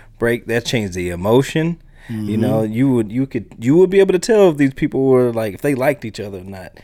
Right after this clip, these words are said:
Speaker 1: It would, it would definitely show. But the thing that I did notice was they did have, like, before n-, figuring out that they've been dating or whatever, th-, they seem to have, like, a, a chemistry.
Speaker 2: Yes.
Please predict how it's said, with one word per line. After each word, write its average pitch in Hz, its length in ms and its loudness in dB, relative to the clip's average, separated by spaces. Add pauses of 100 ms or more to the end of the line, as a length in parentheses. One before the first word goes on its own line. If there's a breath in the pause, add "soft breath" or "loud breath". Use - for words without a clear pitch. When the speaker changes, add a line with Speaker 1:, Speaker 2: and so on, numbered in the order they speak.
(300 loud breath)
Speaker 1:
It 113 120 -4
would, 123 200 -2
it 113 60 -4
would 113 200 -4
definitely 110 420 -2
show. 101 440 -4 (160 soft breath)
But 131 100 -4
the 135 80 2
thing 175 200 0
that 160 120 4
I 123 40 0
did 151 220 4
notice 117 380 2
was 110 440 0
they 123 180 0
did 127 280 -2
have, 104 240 -6
like, 95 280 -8 (280)
before 123 340 2
n-, 113 360 -4
figuring 113 500 -4
out 104 220 -10
that 95 160 -12
they've 101 300 -10
been 95 160 -10
dating 131 320 -2
or 107 80 -4
whatever, 101 360 -6
th-, 101 120 -12 (220 soft breath)
they 113 80 -6
seem 165 240 -2
to 127 100 -2
have, 117 360 -4
like, 92 380 -10
a, 95 300 -10
a - 40 -10
chemistry. - 560 -6 (160)
Speaker 2:
Yes. 110 560 -14